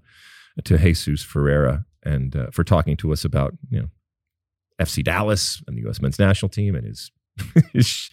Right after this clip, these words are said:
his shoe collection and all that kind of stuff. Uh, we hope that you, uh, that you enjoyed it. We hope that you are enjoying the, the content that we are, uh, putting out here on a continual basis. Um, continue to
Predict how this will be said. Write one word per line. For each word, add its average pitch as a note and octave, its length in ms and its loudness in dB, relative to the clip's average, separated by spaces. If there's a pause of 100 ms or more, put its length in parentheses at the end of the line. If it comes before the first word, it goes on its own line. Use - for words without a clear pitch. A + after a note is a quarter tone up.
(120)
his A2+ 140 8
shoe A#2 220 2
collection G#2+ 560 2
and F2+ 100 0
all F#2 160 2
that E2 160 -2
kind C#2+ 160 0
of D2+ 80 2
stuff. - 320 0 (400)
Uh, A2+ 200 2
we C#3 80 8
hope G3+ 180 6
that D#3 140 0
you, C3+ 220 6
uh, A2+ 400 6
that G#2+ 140 -2
you A2 140 6
enjoyed A2 300 8
it. C#3 60 2
We G#2+ 80 8
hope F3+ 160 8
that C#3+ 100 -4
you B2+ 120 2
are G#2+ 140 6
enjoying G#2+ 380 6
the, G2+ 200 6
the G2+ 100 2
content A2 380 4
that A#2 80 0
we G2+ 180 2
are, F2+ 280 4
uh, E2+ 80 -2
putting - 280 2
out G2+ 180 4
here A2 160 6
on F2 140 6
a D#2 140 2 (400)
continual A#2+ 600 4
basis. B2+ 580 2 (480)
Um, D3 340 2 (440)
continue E3+ 400 6
to B2 500 6